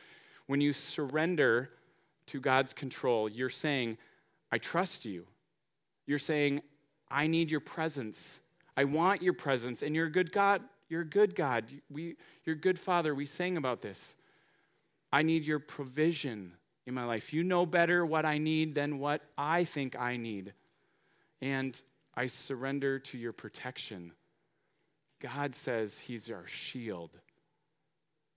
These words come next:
God says he's our fortress. God says he's the one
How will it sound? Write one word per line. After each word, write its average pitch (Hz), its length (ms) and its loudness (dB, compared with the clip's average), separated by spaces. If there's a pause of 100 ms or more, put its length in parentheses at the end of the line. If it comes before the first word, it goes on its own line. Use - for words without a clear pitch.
(160)
God 127 240 -4
says 120 300 -4
he's 117 200 -10
our 98 160 -4
fortress. - 640 -8
God 131 240 -4
says 135 320 -6 (240)
he's 147 380 -6
the 143 100 -6
one 110 340 -6